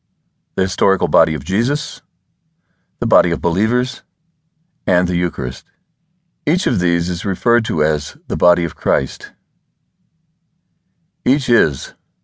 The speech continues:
the body of Christ. For instance, when Saint Paul refers to either the community of believers or the Eucharist,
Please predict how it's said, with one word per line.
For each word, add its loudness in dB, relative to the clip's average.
the -6
body 4
of -4
Christ. -6
For 2
instance, -4
when -2
Saint 0
Paul 4
refers 0
to -4
either 0
the -4
community 0
of 0
believers -2
or 2
the -2
Eucharist, -4